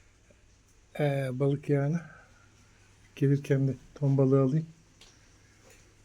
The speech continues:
Ton balığının balı-, balık yağını çıkaralım. Kedilere onu verelim. Harbi harbi balık yağıyla ayakta tuttuk.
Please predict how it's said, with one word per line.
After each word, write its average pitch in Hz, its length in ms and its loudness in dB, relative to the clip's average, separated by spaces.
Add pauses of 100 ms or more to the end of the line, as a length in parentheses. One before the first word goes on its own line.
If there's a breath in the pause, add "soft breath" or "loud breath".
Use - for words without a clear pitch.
(200)
Ton 131 220 0
balığının 131 380 2
balı-, 139 440 4
balık 135 280 4
yağını 135 260 6
çıkaralım. 131 520 2 (640 soft breath)
Kedilere 127 500 2
onu 127 260 2
verelim. 131 340 4 (840 soft breath)
Harbi 135 260 0
harbi 127 320 0
balık 127 280 0
yağıyla 127 300 2
ayakta 127 340 2
tuttuk. - 460 -18